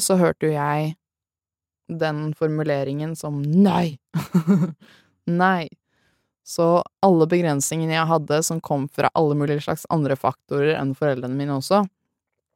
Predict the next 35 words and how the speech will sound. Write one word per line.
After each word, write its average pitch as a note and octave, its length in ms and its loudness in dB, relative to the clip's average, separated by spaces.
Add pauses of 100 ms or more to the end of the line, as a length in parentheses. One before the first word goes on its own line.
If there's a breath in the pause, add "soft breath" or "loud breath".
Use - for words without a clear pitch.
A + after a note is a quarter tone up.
(360)
rettet F#3+ 460 0
jeg E3+ 220 0
mot D#3+ 260 -4
foreldrene D#3 460 -4
mine, D#3+ 280 0
fordi F#3+ 240 2
de E3 240 0
var E3+ 140 2
de F3 80 0
eneste D#3 340 -2
som E3+ 220 0
verbalt D3+ 580 -2
sa, D#3 400 0 (840)
«Men E3+ 100 0
vi E3 200 0 (180)
ønsker E3 420 -2
at D#3 120 -6
du D3+ 80 -2
ikke - 340 -8
gjør D3+ 180 -2
dette - 240 -4
her.» G3 140 0 (400)
Så G#3+ 80 0
de A#3 160 6
ble G#3 180 4
mine D#3+ 300 0
syndebukker. D#3 640 -4 (520)
Det F#3 80 -2
var, F#3+ 440 4
det G#3 120 0 (180)
opplevdes A#3 640 0
som A#3 140 2
veldig F#3+ 220 2 (120)
urettferdig. D#3+ 500 0 (400)
Eh, F3 920 2